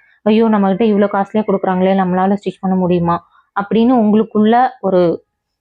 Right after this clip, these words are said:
எண்ணம் வருது அப்படின்னா நீங்க அப்ப என்ன சொல்லுங்க, "ஓகேங்க, நீங்க புதுசா என்கிட்ட வந்திருக்கிறீங்க, நீங்க ஒரு புது கஸ்டமரா இருக்கீங்க, இதுக்கு முன்னாடி உங்களுக்கு நான் ஸ்டிச் பண்ணதில்ல,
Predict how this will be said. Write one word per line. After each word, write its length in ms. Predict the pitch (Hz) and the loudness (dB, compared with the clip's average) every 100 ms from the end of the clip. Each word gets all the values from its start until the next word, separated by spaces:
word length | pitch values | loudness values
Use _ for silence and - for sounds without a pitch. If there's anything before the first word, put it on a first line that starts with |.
| _ _ - | _ _ 0
எண்ணம் 320 | 202 214 220 | 2 2 2
வருது 260 | 185 180 196 | 0 0 0
அப்படின்னா 380 | 190 175 151 240 427 - | -2 -4 -2 -2 -2 -4
நீங்க 220 | 214 202 196 | 0 2 2
அப்ப 140 | 180 190 | 0 -2
என்ன 160 | 180 190 | -2 -2
சொல்லுங்க, 400 | 180 160 156 214 370 _ _ _ 190 | -2 -2 0 -2 -4 _ _ _ -6
"ஓகேங்க, 340 | 180 170 196 311 | -2 -2 0 0
நீங்க 200 | 208 185 | 0 0
புதுசா 360 | 196 202 220 | 0 0 0
என்கிட்ட 320 | 196 170 170 175 | 0 -2 -2 -2
வந்திருக்கிறீங்க, 580 | 165 175 - 170 160 233 | -2 -4 -4 -2 0 0
நீங்க 200 | 262 180 | 0 2
ஒரு 140 | 175 175 | 0 0
புது 200 | 175 190 214 | 0 -2 -2
கஸ்டமரா 440 | 175 - 170 165 | -4 -2 -2 0
இருக்கீங்க, 340 | 165 165 165 190 | -2 -4 -4 0
இதுக்கு 260 | 247 208 196 | 0 0 0
முன்னாடி 340 | 190 185 196 | 0 0 0
உங்களுக்கு 340 | 185 170 165 165 | 0 0 -2 -4
நான் 180 | 160 160 | -6 -8
ஸ்டிச் 220 | 170 - | -14 -4
பண்ணதில்ல, 420 | 180 175 170 170 | -2 0 0 0